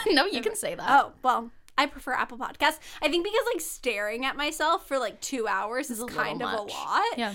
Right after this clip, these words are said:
Speaker 2: Especially 'cause we're, like, kind of, like, funny. Like, I feel like I make a lot of, like, <gasps> faces. And
Speaker 1: <laughs>
Speaker 2: sometimes, like, looking at that for two hours is a lot.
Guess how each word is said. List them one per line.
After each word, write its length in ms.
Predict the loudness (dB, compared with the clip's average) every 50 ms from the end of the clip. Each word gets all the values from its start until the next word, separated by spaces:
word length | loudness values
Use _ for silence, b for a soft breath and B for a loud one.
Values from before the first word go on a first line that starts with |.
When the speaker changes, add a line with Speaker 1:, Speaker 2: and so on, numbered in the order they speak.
| -4 -2
Speaker 2:
Especially 400 | -2 0 2 2 2 2 0 -2
'cause 140 | 0 -2 -2
we're, 140 | -2 -2 -2
like, 220 | -2 -2 -4 -6 -4
kind 240 | -2 -2 -2 -2 -2
of, 280 | -4 -6 -6 -8 -14 -20 -20 _ _ _ _ _ _ _ _ -4
like, 220 | -4 -4 -4 -8 -16 _ _ -20
funny. 540 | -20 -12 -8 -6 -6 -6 -6 -10 -10 -12 -10 -4 2 4
Like, 140 | 6 10
I 140 | 10 10 10
feel 140 | 10 10 10
like 160 | 10 10 10 10
I 60 | 8
make 160 | 8 6 2
a 60 | 4
lot 180 | 4 6 6 6
of, 100 | 4 6
like, 260 | 6 6 6 6 2
<gasps> 800 | -2 -4 -2 2 6 10 12 12 12 12 12 10 8 2 -2 -2
faces. 520 | 0 0 2 2 2 4 4 4 4 4
And 260 | 2 2 2 0 0 2
Speaker 1:
<laughs> 0 |
Speaker 2:
sometimes, 760 | 4 6 8 8 8 8 10 10 10 8 6 2 -4 -2 0
like, 260 | 2 2 2 0 -2
looking 380 | -4 -2 -2 -2 -2 -4 -4 -2
at 100 | -2 0
that 120 | 0 0 -2
for 100 | -2 -4
two 280 | 2 6 6 8 8
hours 400 | 8 8 6 6 2 0 -4 -6
is 120 | -8 -10 -10
a 40 | -12
lot. 220 | -12 -10 -8 -6